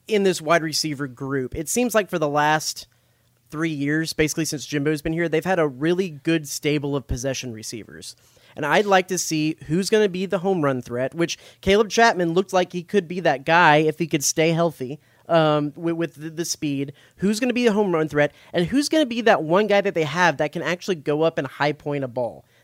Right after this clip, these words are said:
that, that can go vertical and, and, and be the, the kind of vertical threat that they really haven't had it since,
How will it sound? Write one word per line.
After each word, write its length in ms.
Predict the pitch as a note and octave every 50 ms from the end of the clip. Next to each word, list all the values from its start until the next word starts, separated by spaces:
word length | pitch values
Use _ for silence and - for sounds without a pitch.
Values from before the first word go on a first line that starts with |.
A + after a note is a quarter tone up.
| _ -
that, 180 | E3 E3 D3+
that 160 | D3 D#3+ D3 -
can 100 | F3 D#3+
go 140 | E3+ F3 E3+
vertical 680 | C#3+ B2 D#3+ D#3+ D#3 D#3+ D3+ - C#3+ C3 B2+ A#2+ A#2 _ _ _ _ -
and, 200 | - D#3+ D#3 D3
and, 420 | - E3+ D#3+ D#3 C3+ E3+ D#3 D3+ D3+
and 420 | - E3 D#3+ D#3 D3+ C#3 C#3 C3+
be 220 | - E3+ E3+ F3
the, 260 | E3 C#3+ D#3 D3+ D3 -
the 100 | D#3+ D#3+
kind 180 | - E3 D#3+ D3+
of 80 | C3
vertical 420 | A#2 D3 D#3 D3+ E3 D3+ C#3 C3+ C3
threat 540 | - - C#3+ B2+ C3+ C#3 C#3 B2 - - - _ _ _ _ _
that 140 | - D#3+ C#3
they 100 | F3+ F3
really 340 | E3+ D3+ G3 C4+ D4+ C#4+ C#4
haven't 240 | B3+ B3+ A#3+ G3 G3
had 280 | G3+ G#3 G#3 G#3+ A3
it 100 | A3 G#3
since, 440 | - - G#3+ G3+ F#3+ - - - -